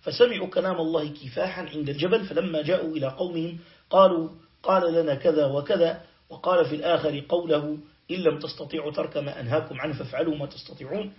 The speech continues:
هذا قول مقاتل. قلت: "وفي الموسوعة هو قول ابن عباس والربيع بن أنس وابن إسحاق". طبعًا هنا في قول الله تبارك وتعالى: "أفتطمعون أن يؤمنوا لكم وقد كان فريق منهم يسمعون كلام الله".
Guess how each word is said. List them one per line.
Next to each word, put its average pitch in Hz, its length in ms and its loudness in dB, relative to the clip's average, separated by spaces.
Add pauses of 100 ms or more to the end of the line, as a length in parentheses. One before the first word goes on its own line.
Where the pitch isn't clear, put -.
هذا 165 180 2
قول 170 280 -4
مقاتل. - 380 -12 (120)
قلت: 196 180 -8
"وفي 160 200 -2
الموسوعة 165 460 0
هو 151 220 -2
قول 175 260 -4
ابن 156 160 -8
عباس 139 440 -2
والربيع 143 300 -8
بن 143 140 -10
أنس - 240 -8
وابن 147 180 -12
إسحاق". - 440 -20 (1040)
طبعًا 233 280 2
هنا 269 320 0 (880)
في - 80 -12
قول 233 240 4
الله 190 280 2
تبارك 190 380 4
وتعالى: 190 500 0
"أفتطمعون 165 680 -6
أن 160 120 -6
يؤمنوا 156 300 -6
لكم 147 240 -4
وقد - 200 -16
كان 180 220 -2
فريق 160 340 -8
منهم 180 240 -4
يسمعون 180 520 -4
كلام 123 340 -8
الله". 95 200 -18